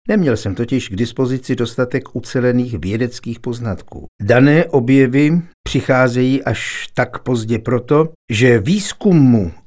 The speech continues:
role emocí v duševním životě člověka se po celá léta věnovalo ve vědeckém zkoumání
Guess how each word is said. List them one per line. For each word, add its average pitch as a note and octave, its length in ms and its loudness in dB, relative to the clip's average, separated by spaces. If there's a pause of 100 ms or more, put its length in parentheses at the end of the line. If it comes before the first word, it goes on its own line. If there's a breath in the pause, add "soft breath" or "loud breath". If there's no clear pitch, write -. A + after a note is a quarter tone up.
(120)
role B2 480 4
emocí B2+ 840 0
v A#2+ 100 -6
duševním C#3 540 0
životě C#3+ 400 0
člověka D3+ 460 -2
se - 160 -4
po C3+ 120 -4
celá C3 380 0
léta A#2+ 320 -2
věnovalo A#2 480 0
ve G#2+ 140 -2
vědeckém A#2 580 -4
zkoumání A#2 720 0